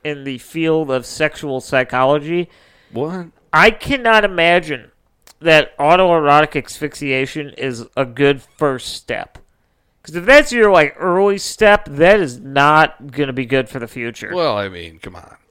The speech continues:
Speaker 1: I feel like that's
Speaker 2: Just
Speaker 1: something
Speaker 2: be careful.
Speaker 1: that takes a lot of building up to get to. How do you even find out about that? You
Speaker 2: Well,
Speaker 1: know
Speaker 2: li-,
Speaker 1: what I mean?
Speaker 2: listen to this.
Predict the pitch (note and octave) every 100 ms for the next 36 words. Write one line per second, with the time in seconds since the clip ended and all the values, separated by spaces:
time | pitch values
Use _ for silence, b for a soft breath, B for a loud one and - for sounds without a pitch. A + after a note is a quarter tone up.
0 | - D#3 - G3+ G#3+ F3 F#3+ - D3 F#3
1 | C#3+ - A#2 D3 - E2+ _ D#3+ D#3 A3+
2 | A#3+ A3+ G3+ E3 E3 C#3+ A#2 D#3 E3 D#3+
3 | C#3 C#3+ - B2+ A2+ D3 D3 b b b
4 | - C4+ D#4 D4+ B3+ D#3 B2 E3+ F3 C#3
5 | D3+ E3 A2+ G#2+ - - _ G#3+ C4 C#4+
6 | G3+ A3 C#4 - A3 E3+ G#3 - -